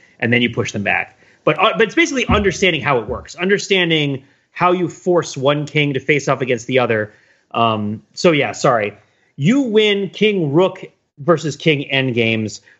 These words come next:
by forcing the other player to take the opposition and then checking them with your rook,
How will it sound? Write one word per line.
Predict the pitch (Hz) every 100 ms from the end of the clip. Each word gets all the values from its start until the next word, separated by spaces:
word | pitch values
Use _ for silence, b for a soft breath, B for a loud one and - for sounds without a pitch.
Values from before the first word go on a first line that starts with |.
| _
by | 147
forcing | 131 - 202 208 226 180
the | 156 165
other | 160 165
player | 156 151 127 117
to | 107 -
take | - 139 -
the | 123
opposition | 113 127 117 113 127 117
and | 135 131
then | 123
checking | 113 - 175 170
them | 147 127
with | 120
your | 120 107
rook, | 113 107 -